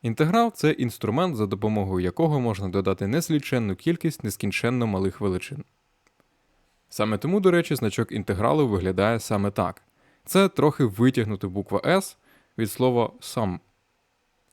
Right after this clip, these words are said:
Наприклад, погляньте на цю хмаринку. У неї дуже складна форма, і якби я забажав порахувати її площу чи об'єм,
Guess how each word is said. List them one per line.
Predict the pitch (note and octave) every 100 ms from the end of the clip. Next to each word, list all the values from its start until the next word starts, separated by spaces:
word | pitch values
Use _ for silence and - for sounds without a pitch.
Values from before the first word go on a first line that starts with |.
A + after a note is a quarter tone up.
| _ _ _ _ _ _ _ _
Наприклад, | D#3+ E3+ A2+ F#2 -
погляньте | A#2 C#3 G#3 F#3+
на | B2
цю | B2
хмаринку. | - A2 F2+ - - _ _ _ _ _ -
У |
неї | D#3 F#3
дуже | F3+ D#3+
складна | - D3+ C3+ A#2
форма, | F#2+ - G#3 A3 G3 F#3+
і | B2+
якби | B2 A#2+
я | B2+
забажав | A2+ G#2+ G#2+ A2
порахувати | - A#2 A2 A#2 G#2+ -
її | G#2 F#2
площу | - D3 F#3+ E3+ A2+
чи | -
об'єм, | G2 F2+ C3 D3+